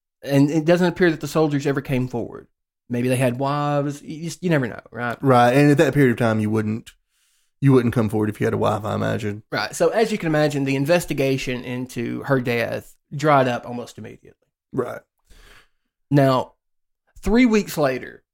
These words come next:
Speaker 1: on the thirty-first of August, Jack struck again. Uh, local prostitute, again, another prostitute, all of these victims,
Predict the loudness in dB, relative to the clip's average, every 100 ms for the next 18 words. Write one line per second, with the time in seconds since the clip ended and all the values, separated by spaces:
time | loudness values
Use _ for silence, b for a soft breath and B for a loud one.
0 | _ -6 -4 -4 -2 -4 -2 -4 -2 0
1 | 0 -2 -12 -20 -20 _ _ _ _ 2
2 | 2 0 -6 -8 -8 -14 -16 -18 _ _
3 | _ _ _ _ _ _ -20 -20 -20 -20
4 | _ _ -6 -4 -2 2 2 2 -2 0
5 | 2 2 0 -8 -8 -8 -2 0 0 -2
6 | -4 -4 -4 -4 -10 -10 -12 _ 4 6
7 | 8 6 4 0 2 0 0 -2 -2 -6